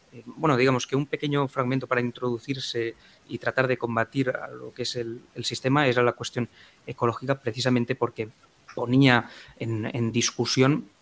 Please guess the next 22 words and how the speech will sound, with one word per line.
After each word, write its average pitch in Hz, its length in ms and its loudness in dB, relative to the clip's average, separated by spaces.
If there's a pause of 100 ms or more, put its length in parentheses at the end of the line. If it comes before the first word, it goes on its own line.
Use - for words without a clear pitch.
(120)
que 113 120 -6
las 113 160 -4
sociedades 123 320 0
podían 123 340 2
vivir 120 280 4
en 120 80 2
una 127 120 2
industrialización 117 680 -2
permanente, 127 680 0 (640)
lo, 120 200 -2
lo 120 120 0
cual 131 200 4
me, 139 160 6
me 127 140 2
parece 120 280 0
sumamente, 120 600 0 (480)
pues, 117 240 -4
i-, 135 260 0
interesante. 123 760 0 (880)
Y 147 180 4
sí, 160 240 4
de-, 120 300 2